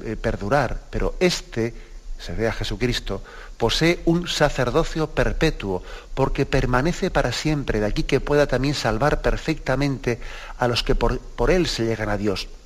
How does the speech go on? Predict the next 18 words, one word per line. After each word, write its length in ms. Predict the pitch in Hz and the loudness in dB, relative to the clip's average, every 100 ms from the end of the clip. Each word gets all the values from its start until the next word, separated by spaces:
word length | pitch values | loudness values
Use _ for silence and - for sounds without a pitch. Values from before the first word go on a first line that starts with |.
| - - - - - | -18 -16 -14 -14 -2
ya 100 | 139 | 2
que 80 | 151 | 2
está 180 | 139 151 | 2 2
siempre 440 | - 175 147 117 | 2 2 2 2
vivo 440 | 101 180 170 107 95 | 2 2 2 0 0
para 180 | 104 | 0
interceder 680 | 104 107 107 - 113 104 110 | 0 -2 -4 -2 -2 0 0
en 80 | 98 | -2
su 160 | 107 | -4
favor". 340 | - 87 87 85 - - - - - | -4 -4 -4 -6 -8 -12 -12 -12 -10
O 20 | - | -8
sea, 100 | - | -6
que 100 | 85 | -6
los 80 | |
sacerdotes 400 | - 120 139 151 | -4 -2 0 2
del 80 | 135 | 2
Antiguo 260 | 131 139 139 | 2 2 0
Testamento, 540 | 131 131 131 123 151 | 0 0 0 0 -2